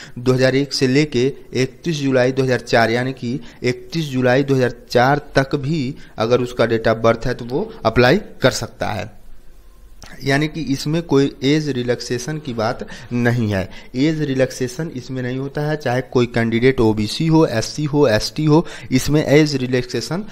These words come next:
नहीं होता है। यानी कि इसमें fees में कुछ कमी हो जाएगी, मतलब जैसे fees में relaxation हो सकता है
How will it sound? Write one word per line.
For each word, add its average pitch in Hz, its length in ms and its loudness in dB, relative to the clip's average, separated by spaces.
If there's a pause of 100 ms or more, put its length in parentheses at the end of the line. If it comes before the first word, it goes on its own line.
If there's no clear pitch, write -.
(180)
नहीं 113 200 0
होता 104 240 0
है। 101 100 0
यानी 139 200 0
कि 117 220 -4 (320)
इसमें 165 460 0 (460)
fees 170 300 2
में 143 280 4 (280)
कुछ - 180 4
कमी 139 280 4
हो 135 180 6
जाएगी, 113 420 4 (300)
मतलब 123 240 2
जैसे 123 280 6 (280)
fees 151 280 0
में 139 100 2
relaxation 131 560 2
हो 131 160 0
सकता 123 380 0
है 120 180 0